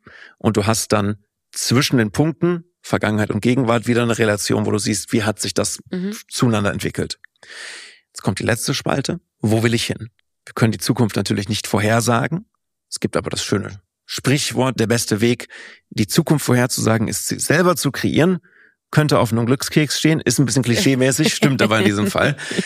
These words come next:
Speaker 1: weil wir die Zukunft nicht vorhersagen können,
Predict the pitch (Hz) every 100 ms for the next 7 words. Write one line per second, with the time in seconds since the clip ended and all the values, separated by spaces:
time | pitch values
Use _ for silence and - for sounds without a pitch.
0 | - - 113 120 117 110 156 - 131 117
1 | - - _ _ 123 117 - 101 117 127
2 | 127 131 123 123 101